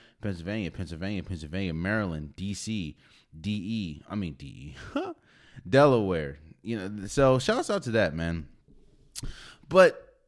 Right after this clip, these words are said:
<sighs> the biggest reason, man, and, and, and it sucks. Injuries suck. Now, you kinda saw that injuries do play a part clearly in, in this, in, in sports in general, but clearly this part of,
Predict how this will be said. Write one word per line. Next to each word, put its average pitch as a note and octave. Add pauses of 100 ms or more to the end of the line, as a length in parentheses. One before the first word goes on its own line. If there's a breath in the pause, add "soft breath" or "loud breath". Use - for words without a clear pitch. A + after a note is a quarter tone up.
(2250)
<sighs> - (420 loud breath)
the C#3
biggest A3+
reason, A#2
man, F#2
and, A2+
and, C#3+
and D#3
it -
sucks. - (340 loud breath)
Injuries F3+
suck. - (520 soft breath)
Now, C#3 (1900)
you E3
kinda A#3+
saw F#3
that D#3
injuries G#3+
do D3
play C3
a A2+
part G2
clearly B2+
in, F2+
in F#2
this, F2+
in, D#2+
in E2
sports A#2
in E2
general, D2+
but D#2+
clearly C#3+
this G2+
part -
of, D#2